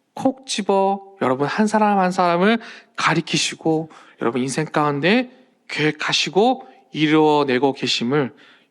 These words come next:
여러분 믿으시기를 축복합니다. 그래서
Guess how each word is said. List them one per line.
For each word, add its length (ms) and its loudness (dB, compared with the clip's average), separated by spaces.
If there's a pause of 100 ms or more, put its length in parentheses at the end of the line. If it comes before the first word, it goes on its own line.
여러분 380 2 (300)
믿으시기를 440 0
축복합니다. 840 -8 (340)
그래서 600 0